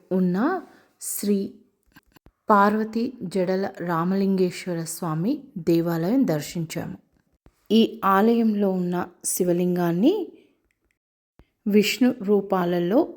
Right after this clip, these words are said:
ఒకటైన పరశురాముడు స్థాపించాడని మన పురాణాలు చెబుతున్నాయి. ఇరవై ఒక్క సార్లు భూ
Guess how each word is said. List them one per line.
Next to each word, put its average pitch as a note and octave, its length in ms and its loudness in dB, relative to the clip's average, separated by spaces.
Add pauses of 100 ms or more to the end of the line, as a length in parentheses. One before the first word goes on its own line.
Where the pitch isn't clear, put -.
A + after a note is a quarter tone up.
(160)
ఒకటైన F#3 600 -2 (520)
పరశురాముడు F#3+ 1000 0 (240)
స్థాపించాడని F#3+ 1300 -2
మన E3+ 220 0
పురాణాలు F3+ 680 0
చెబుతున్నాయి. D#3+ 760 -8 (1120)
ఇరవై A#3 400 6
ఒక్క G#3 240 -2
సార్లు G#3+ 540 -2 (420)
భూ G#3+ 320 0